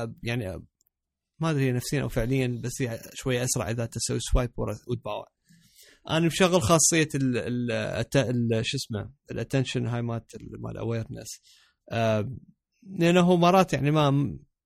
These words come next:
ممكن يعني ما أريد أفتح التليفون، أو يمكن، ممكن يفتح تليفون أنا أصلًا ما كان قصدي إنه يفتح.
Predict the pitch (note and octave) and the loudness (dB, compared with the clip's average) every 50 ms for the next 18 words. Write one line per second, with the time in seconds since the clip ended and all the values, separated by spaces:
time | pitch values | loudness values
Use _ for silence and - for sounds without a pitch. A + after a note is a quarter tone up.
0 | _ _ _ _ _ _ _ - D3 C#3 - - D3+ C#3 C3 C3 A#2+ B2 B2 A#2+ | _ _ _ _ _ _ _ 0 0 0 2 2 2 2 2 0 -2 -2 -2 0
1 | B2 B2+ C3+ C#3 C3 B2 A#2+ - - A2+ B2 - - - A#2 A#2 - - - A#2 | 0 2 2 2 2 0 -2 -2 -4 -6 -6 -8 -6 -4 -4 -4 -4 -4 -4 -2
2 | A#2 A#2+ A#2+ A#2 A#2 B2 B2+ C3 C3 - - C#3 C3 C#3 - C3+ C3 - - - | -2 -2 -2 -2 -2 -2 -2 -4 -4 -4 -4 -6 -4 -2 -2 -2 -2 -2 -4 -8
3 | - - - C3 B2 A#2 - C3+ B2+ A#2+ A#2+ A#2+ A#2 A2 A2 B2 - A#2+ A#2+ B2 | -10 -8 -6 -4 -4 -4 -2 -4 -2 -2 -2 -2 -4 -4 -6 -6 -6 -6 -6 -6
4 | A#2 - B2 - - - A2+ - - - A2 A2+ A2+ A2+ A2+ A2+ G#2+ - - A2 | -4 -6 -6 -8 -8 -10 -10 -10 -10 -10 -10 -8 -8 -6 -6 -6 -8 -8 -10 -12
5 | A2 - - | -12 -14 -16